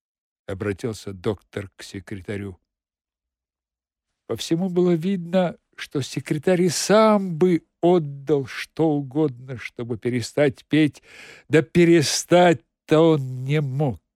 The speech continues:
и вместе с хором донес до слуха прохожих в переулке весть о том, что в дебрях его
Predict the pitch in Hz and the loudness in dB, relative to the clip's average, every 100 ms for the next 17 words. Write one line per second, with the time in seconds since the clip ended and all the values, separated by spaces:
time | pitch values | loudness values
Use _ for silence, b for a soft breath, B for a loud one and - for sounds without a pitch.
0 | - - 98 90 101 131 - 113 - - | -20 -18 -16 -12 -4 -4 -4 -10 -10 -2
1 | 143 127 117 113 123 143 120 101 117 - | 0 0 -4 -6 -2 -2 -4 -6 -10 -8
2 | 120 151 - 123 - - 104 - 170 131 | -2 -2 -2 -8 -6 -8 -4 0 0 0
3 | 131 - - 131 165 156 123 131 110 b | -4 -6 -4 2 2 2 0 -4 -6 b
4 | b b 107 185 160 - 147 180 180 131 | b b 4 4 4 -2 -2 0 0 -2
5 | - 117 104 85 - 170 262 226 165 165 | -6 -4 -4 -8 0 4 4 4 2 2
6 | 147 - 120 127 127 117 90 | 0 -4 -2 0 0 -2 -4